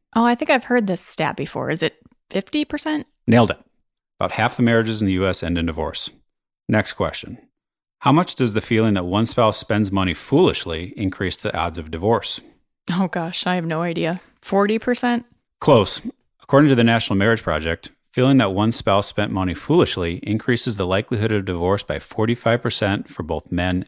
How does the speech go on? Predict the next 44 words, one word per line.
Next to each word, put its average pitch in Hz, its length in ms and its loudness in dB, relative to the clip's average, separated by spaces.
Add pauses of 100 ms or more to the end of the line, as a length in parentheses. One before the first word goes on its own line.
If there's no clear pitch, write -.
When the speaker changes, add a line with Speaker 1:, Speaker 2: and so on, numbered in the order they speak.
Speaker 2:
and 87 160 -4
women. 104 400 0 (500)
Last 80 240 -2
question. 95 480 0 (480)
For 107 60 0
those 123 180 6
couples 131 380 0
that 92 100 -4
argue 101 300 2
about 95 240 0
finances 101 560 -2
at 104 180 -4
least 127 420 0
once 110 280 0
a 117 80 2
week, 85 380 -4 (480)
how - 100 2
much 143 200 4
more 120 140 6
likely 107 320 2
are 90 80 0
they 90 160 0
to 87 120 -4
get 98 200 -6
divorced? 95 560 -4 (360)
Speaker 1:
Total 208 540 2
guess. - 400 -4
I'm 190 180 0
gonna 196 160 2
say 190 240 0
sixty - 500 -4
percent. - 360 -6 (360)
Speaker 2:
This - 140 -4
one 254 100 8
surprised 190 380 4
me 110 80 4
a 82 60 0
bit. 78 240 -4 (280)
The 131 120 2
answer 170 200 0
is 123 80 2
only 127 160 4
thirty 120 240 0
percent. 123 400 0